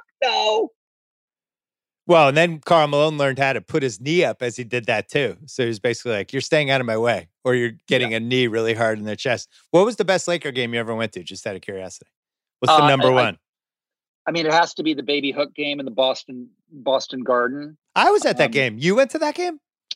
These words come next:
Speaker 1: Yep. I, and I tell the story on the podcast. It's, it's really kind of a insane story in my, about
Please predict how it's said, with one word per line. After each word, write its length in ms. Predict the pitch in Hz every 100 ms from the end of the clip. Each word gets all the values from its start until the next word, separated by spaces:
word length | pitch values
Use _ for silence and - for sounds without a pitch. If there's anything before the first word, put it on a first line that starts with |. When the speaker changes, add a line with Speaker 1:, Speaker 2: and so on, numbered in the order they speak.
| -
Speaker 1:
Yep. 240 | 143 175 - _ _ 156
I, 140 | 151
and 220 | 151 151
I 100 | 156
tell 220 | - 185 170
the 100 | 151
story 320 | - 185 185
on 80 | 147
the 60 |
podcast. 580 | - 160 156 - 135 -
It's, 120 | 123 -
it's 240 | - - 151
really 300 | 202 190 151
kind 260 | 165 156
of 80 | 127
a 160 | 123 113 _ _ _ _ _ _
insane 460 | 139 123 170 156 147
story 440 | - - 143 139
in 80 | 127
my, 160 | 123 127
about 300 | 139 123 117